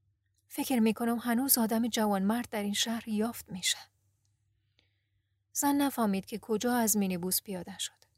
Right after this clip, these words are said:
چند قدم دور نرفته بود که بوق مینیبوس بر جای ایستادش کرد.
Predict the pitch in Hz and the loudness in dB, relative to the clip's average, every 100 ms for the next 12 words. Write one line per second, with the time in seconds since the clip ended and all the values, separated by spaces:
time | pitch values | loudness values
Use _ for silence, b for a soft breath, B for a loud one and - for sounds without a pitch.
0 | _ _ _ _ _ _ _ - 226 214 | _ _ _ _ _ _ _ -4 0 2
1 | 208 202 208 208 185 208 208 208 226 240 | 2 4 2 0 0 0 0 0 0 -2
2 | 220 233 220 226 - 247 B B B 214 | -4 -4 -2 -4 -4 -8 B B B -2
3 | 262 269 262 247 233 226 254 - 220 214 | -2 0 0 0 0 2 2 0 0 0
4 | 185 202 190 - 214 196 175 - 208 - | 0 0 2 0 0 -4 -4 -6 -10 -16